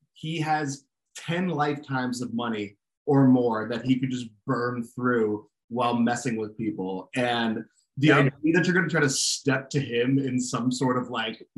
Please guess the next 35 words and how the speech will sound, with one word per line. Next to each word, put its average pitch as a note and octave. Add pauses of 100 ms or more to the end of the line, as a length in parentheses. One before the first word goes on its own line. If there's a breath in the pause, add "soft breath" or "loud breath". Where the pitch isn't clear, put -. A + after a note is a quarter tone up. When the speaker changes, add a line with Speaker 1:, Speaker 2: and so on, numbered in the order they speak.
(140)
Speaker 1:
war, B2
war B2+
of - (100)
words A#2+
is A2+ (280)
hilarious. G#2 (300)
Speaker 2:
Yeah, D3+
and D#3+ (100)
I C#3
mean, D#3+
uh, C3+ (320)
too, G3+
like, C#3+ (480)
I, C#3+ (160)
I C3
can't E3+
help E3+
but D3
think F3
he's D3+
actually, F3
like, E3 (260)
at C3
least E3
trying D#3
to C#3+
come D3+
up D#3+
with D3
solutions B2+
to, B2+
like, B2
help D3+
the C3+
world. D3